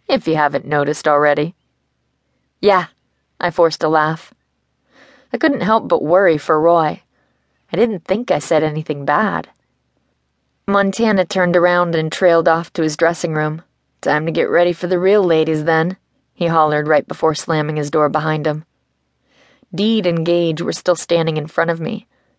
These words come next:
and as Deed realized how awkward it was becoming, he ran a hand through his cropped,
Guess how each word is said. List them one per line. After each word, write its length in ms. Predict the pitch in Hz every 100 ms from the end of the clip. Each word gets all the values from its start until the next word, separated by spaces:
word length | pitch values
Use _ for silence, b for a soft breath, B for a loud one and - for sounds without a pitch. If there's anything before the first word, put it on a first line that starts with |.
| -
and 140 | 165
as 140 | 160 156
Deed 280 | 170 180
realized 480 | 156 165 160 156 156
how 160 | 165 -
awkward 380 | 156 180 - 156
it 120 | -
was 200 | 156 151
becoming, 540 | 160 - 214 214 147
he 160 | 175 175
ran 240 | 160 156
a 40 | 156
hand 340 | 170 165 156
through 160 | 156 143
his 140 | 147
cropped, 460 | - 170 156 151